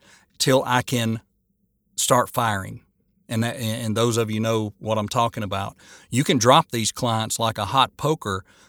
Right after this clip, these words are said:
uh, quickly as other things start to pick up. And that's what I'm working on. I, and I can s-, continue to invest in coaching and workshops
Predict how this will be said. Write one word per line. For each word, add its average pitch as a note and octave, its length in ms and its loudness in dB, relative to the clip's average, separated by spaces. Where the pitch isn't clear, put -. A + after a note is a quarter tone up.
uh, A2 300 -4
quickly A#2 680 0
as A#2 240 0
other B2+ 300 4
things C3+ 340 0
start A2+ 280 -2
to G2 60 -14
pick A2 280 -6
up. G2+ 260 -4
And A2+ 160 -4
that's C#3 460 0
what C3 280 2
I'm B2+ 280 0
working B2 400 2
on. F#2+ 240 -8
I, G#2+ 220 -6
and A2 180 -4
I B2 140 4
can A#2 160 -2
s-, - 260 -2
continue D3+ 500 0
to B2+ 140 2
invest A#2+ 400 0
in A2 140 -4
coaching D3 500 0
and A2 180 -4
workshops A2+ 680 0